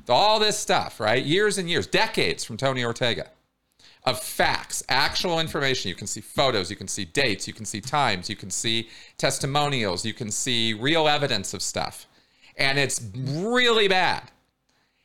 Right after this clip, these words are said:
And so it really gets my goat a little bit when I then watch people rewriting history or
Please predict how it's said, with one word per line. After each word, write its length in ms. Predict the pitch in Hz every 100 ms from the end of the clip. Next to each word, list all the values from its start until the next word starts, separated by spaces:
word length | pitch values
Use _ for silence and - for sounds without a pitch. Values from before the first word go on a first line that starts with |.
| _ _ 156
And 200 | 147 143
so 320 | 170 147 143
it 200 | 160 147
really 280 | 156 196 180
gets 320 | 151 156 -
my 260 | 147 123 123
goat 500 | 113 113 131 165 180
a 40 |
little 280 | 113 107 98
bit 400 | 92 107 98 101
when 140 | 117
I 160 | 110 110
then 340 | 117 135 151
watch 440 | 123 110 104 98 -
people 440 | 131 117 113 101
rewriting 720 | 107 139 113 113 151 175 120
history 560 | 98 104 - - 95 95
or 480 | - 113 107 104